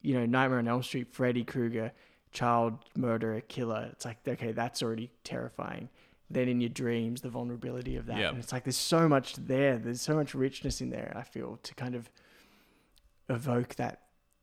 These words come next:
Speaker 1: those emotions and that fear.
Speaker 2: Yeah.
Speaker 1: And, and I want someone to tap into that properly.
Speaker 2: Yeah, it's an interesting thing, 'cause as much as they don't,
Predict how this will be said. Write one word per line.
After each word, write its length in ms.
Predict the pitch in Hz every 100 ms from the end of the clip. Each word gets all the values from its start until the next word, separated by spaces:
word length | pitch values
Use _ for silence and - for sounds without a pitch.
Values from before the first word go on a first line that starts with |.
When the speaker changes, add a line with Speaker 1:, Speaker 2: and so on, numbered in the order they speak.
| _
Speaker 1:
those 220 | 143 123
emotions 540 | 123 131 143 - 120 110
and 100 | 110
that 140 | -
fear. 400 | - - - 110 -
Speaker 2:
Yeah. 280 | 107 90 - - - -
Speaker 1:
And, 220 | 143 110
and 160 | 110 117
I 40 |
want 220 | 120 123
someone 300 | - 123 117
to 60 | 113
tap 360 | - 123 113
into 180 | 110 110
that 140 | - - -
properly. 380 | - - 117 - _ -
Speaker 2:
Yeah, 260 | 139 135
it's 120 | 127
an 40 | 139
interesting 300 | 131 113 107
thing, 180 | 107 104
'cause 180 | 107
as 120 | 107 110
much 300 | 123 117 123
as 100 | 110
they 140 | 107
don't, 600 | 104 113 107 107 104 104